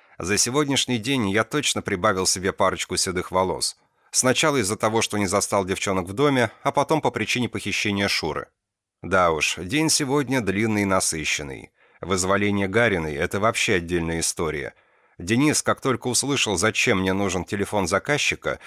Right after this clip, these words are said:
сразу же сказал, что никакой номер мне не даст, но поедет со мной к нему в офис. Пришлось соглашаться, потому что где самому искать этого чайку, было непонятно.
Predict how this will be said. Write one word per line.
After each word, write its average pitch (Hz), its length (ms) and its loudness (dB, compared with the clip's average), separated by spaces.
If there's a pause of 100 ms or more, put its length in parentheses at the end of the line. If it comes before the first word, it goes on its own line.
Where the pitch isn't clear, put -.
(160)
сразу 135 420 0
же 104 100 -4
сказал, 110 540 0
что - 220 0
никакой 120 420 0
номер 123 320 4
мне 117 160 0
не 123 140 2
даст, 120 420 2
но 120 140 0
поедет 160 380 2
со 120 160 2
мной 123 180 0
к - 80 -12
нему 113 260 0
в 95 80 -2
офис. 76 460 -2 (280)
Пришлось 87 400 -2
соглашаться, 95 800 0
потому 82 320 -2
что 78 260 -4
где 85 280 -2
самому 92 420 2
искать 98 300 -2
этого 85 300 -4
чайку, 69 460 -4 (280)
было 113 240 4
непонятно. 104 720 0